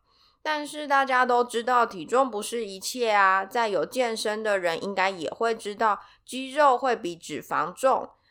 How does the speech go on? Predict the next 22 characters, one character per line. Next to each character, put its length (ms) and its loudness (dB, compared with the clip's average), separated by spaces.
同 220 -4
样 200 0
体 200 -6
重 280 2
下， 320 0
肌 220 -14
肉 180 2
多 240 -2
的 200 2
人 260 -2
就 160 0
会 160 0
比 180 -8
脂 220 -12
肪 260 -6
多 220 4
的 140 2
人 260 -2
看 220 -8
起 160 -8
来 180 0
瘦， 380 0